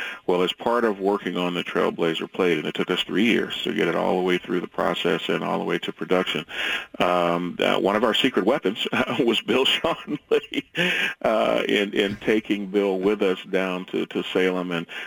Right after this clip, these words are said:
testify before some of those committees and some of those long-standing politicians down there were big fans of, of, uh, of, of Sean's, and, and he was instrumental with us. We were able to rewrite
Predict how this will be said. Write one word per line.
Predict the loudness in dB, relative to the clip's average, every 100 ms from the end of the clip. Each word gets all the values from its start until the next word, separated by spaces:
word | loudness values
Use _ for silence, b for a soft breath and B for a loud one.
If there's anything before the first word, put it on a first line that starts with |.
| B
testify | -2 -2 -4 -2 0 0
before | -2 -2 -2
some | 0 -2 0
of |
those | 0 0
committees | -2 0 2 2 2
and | 0 -2 -2
some | 0
of | 2
those | 2 2 2
long-standing | 2 2 2 0 -2 0 0 -2
politicians | -2 -2 0 -2 -2 -2 -4
down | -2 -2
there | -2 -2
were | -2
big | 0 -2 0
fans | 0 2 2 0 0
of, | -2 -2 B B B
of, | 0 0 2
uh, |
of, | 2 2 2 0 -2
of | -4 -4 -2
Sean's, | 0 0 0 0 0
and, | 0 0
and | -2
he | 0
was | 0 2
instrumental | -2 -2 -4 -2 0 2
with | 2
us. | 2
We | 2 2
were | 2
able | 2
to | 0
rewrite | 0 2 2 2 0